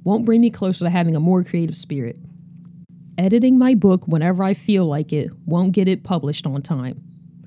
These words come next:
Allowing myself to become available to the recycled drama of others won't help me grow spiritually, though it may alter my status of being a good friend. A good friend has to take care of themselves first,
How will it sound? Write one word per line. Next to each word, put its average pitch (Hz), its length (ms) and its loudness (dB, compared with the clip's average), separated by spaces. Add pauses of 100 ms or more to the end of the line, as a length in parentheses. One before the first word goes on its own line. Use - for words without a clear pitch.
(400)
Allowing 190 320 0
myself 240 600 -2
to - 120 -2
become 175 500 -2
available 185 640 -2
to 170 100 -14
the 156 80 -4
recycled 165 520 -4
drama 180 320 0
of 185 100 -4
others 214 400 0
won't 160 260 -4
help 175 180 -2
me 175 100 -2
grow 156 200 -4
spiritually, 156 760 -4 (200)
though 185 140 0
it 165 80 0
may 233 280 2
alter 220 440 -2
my 185 160 2
status 175 420 -4
of 170 120 -4
being 147 200 -2
a 147 60 -4
good 151 180 -6
friend. 135 380 -8 (1120)
A 202 60 -2
good 294 200 0
friend 233 320 2
has 196 140 2
to 170 80 -2
take 170 260 -2
care 180 200 -2
of 170 100 -2
themselves 160 480 -4
first, - 400 -10